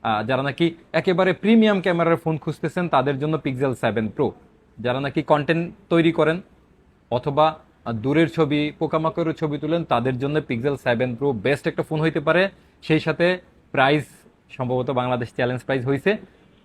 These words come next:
তবুও শুধু যে প্রাইস ভালো হইলেই হবে এমন না। আপনি ফোন কেনার সময় পাঁচশো টাকা বেশি হলেও কিনেন, আমার কাছ থেকে না কিনেন, যেখান থেকে হোক কিনেন, তবে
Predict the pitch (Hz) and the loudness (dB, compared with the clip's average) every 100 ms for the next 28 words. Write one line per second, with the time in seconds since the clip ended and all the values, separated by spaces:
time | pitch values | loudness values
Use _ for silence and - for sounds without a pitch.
0 | - 180 175 120 - _ _ _ _ - | 2 6 6 2 -4 _ _ _ _ -10
1 | - 139 156 156 - 123 135 127 147 113 | -4 -2 0 -2 2 2 2 -2 -10 -2
2 | 104 110 131 135 139 139 151 135 127 139 | 0 2 0 0 0 0 -2 -2 -4 -8
3 | - 123 117 123 113 _ _ - 123 147 | -8 -4 -2 -4 -6 _ _ -8 -6 -8
4 | - 127 120 139 139 151 165 156 143 156 | -6 -8 -4 -6 -6 -6 -4 -2 -4 -4
5 | 151 139 120 139 156 151 165 160 185 220 | -4 -2 -2 -2 0 2 0 0 0 2
6 | 165 190 196 208 202 196 226 262 - _ | 2 2 0 0 -2 0 -2 -4 -18 _
7 | 135 170 170 160 165 170 - 196 269 - | 0 2 2 0 0 0 0 0 0 -6
8 | _ _ _ 180 262 | _ _ _ 0 0